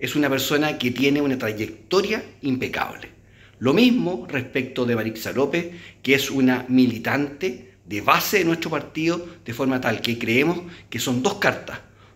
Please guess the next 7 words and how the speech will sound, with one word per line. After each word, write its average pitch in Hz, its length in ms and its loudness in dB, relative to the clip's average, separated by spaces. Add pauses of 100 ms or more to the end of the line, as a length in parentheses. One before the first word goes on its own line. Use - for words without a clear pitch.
muy 165 260 4
potentes 175 1000 0 (360)
para 135 240 4
estar 139 400 0
en 127 100 2
la 120 100 2
papeleta 120 680 -2